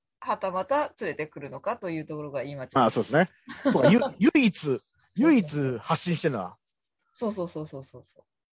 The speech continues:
Speaker 1: そうなんですよ。
Speaker 2: そうですね。
Speaker 1: もう、ラジオの中ではちょっと話題にやってる。
Speaker 2: そうですね。
Speaker 1: ね。それで、あとは、ゼロワン的には、あとは。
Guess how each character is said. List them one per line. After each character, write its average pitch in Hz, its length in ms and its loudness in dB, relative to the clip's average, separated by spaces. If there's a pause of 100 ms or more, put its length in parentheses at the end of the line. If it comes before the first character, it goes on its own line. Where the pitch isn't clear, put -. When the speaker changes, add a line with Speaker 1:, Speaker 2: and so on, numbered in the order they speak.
(120)
Speaker 1:
そ 170 160 -12
う 139 40 -10
な 117 100 -14
ん - 40 -20
で - 80 -20
す - 80 -20
よ。 - 60 -20 (200)
Speaker 2:
そ 104 100 -10
う - 20 -10
で 85 60 -12
す - 80 -14
ね。 104 80 -8 (200)
Speaker 1:
も 143 200 -12
う、 - 40 -16 (880)
ラ 175 140 -4
ジ 156 100 -6
オ 160 40 -4
の 160 100 -8
中 196 260 -4
で 277 100 2
は 339 120 -2
ち - 60 -12
ょ - 20 -20
っ - 20 -20
と 131 120 -10
話 127 120 -10
題 104 240 -10
に - 160 -20
や - 80 -20
っ - 40 -20 (100)
て - 80 -20
る。 - 160 -20
Speaker 2:
そ 107 120 -4
う 85 40 -2
で - 60 -16
す 92 60 -14
ね。 135 280 -6 (180)
Speaker 1:
ね。 320 400 -14 (680)
そ 269 200 -12
れ 277 200 -2
で、 285 220 -8
あ 247 120 -10
と 226 160 -12
は、 226 160 -8
ゼ 185 160 -8
ロ 190 140 -8
ワ 190 160 -8
ン 185 100 -12
的 196 300 -14
に 214 120 -6
は、 165 100 -10
あ 156 80 -14
と 143 160 -18
は。 139 280 -14